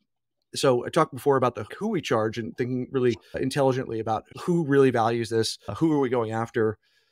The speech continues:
but how we charge is this element of packaging. And,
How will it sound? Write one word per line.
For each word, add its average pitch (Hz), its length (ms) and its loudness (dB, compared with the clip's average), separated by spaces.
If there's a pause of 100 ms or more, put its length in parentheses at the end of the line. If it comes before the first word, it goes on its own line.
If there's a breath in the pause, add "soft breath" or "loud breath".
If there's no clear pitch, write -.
(280)
but 139 260 6 (120)
how 190 300 10
we 180 160 8
charge 117 640 2
is 127 120 0
this 131 160 0
element 123 300 0
of - 80 -10
packaging. 120 640 -2 (840)
And, 120 460 0